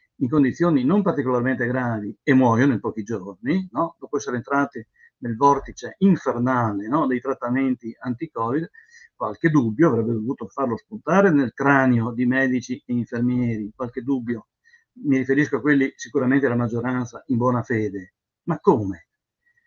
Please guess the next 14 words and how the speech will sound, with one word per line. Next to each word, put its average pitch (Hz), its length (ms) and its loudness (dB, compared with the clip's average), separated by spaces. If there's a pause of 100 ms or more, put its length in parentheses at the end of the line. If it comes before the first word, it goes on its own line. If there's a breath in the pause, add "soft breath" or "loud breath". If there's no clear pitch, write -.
Eh, - 300 -14
noi 165 140 4
siamo 135 240 2
qui 165 200 4
per 120 140 -6
tutelare 135 400 0
la 123 60 2
salute 147 300 0
della 127 200 2
gente, 160 420 4
ci 156 120 -2
arrivano 139 600 2 (240)
in 131 120 -2
condizioni 160 640 2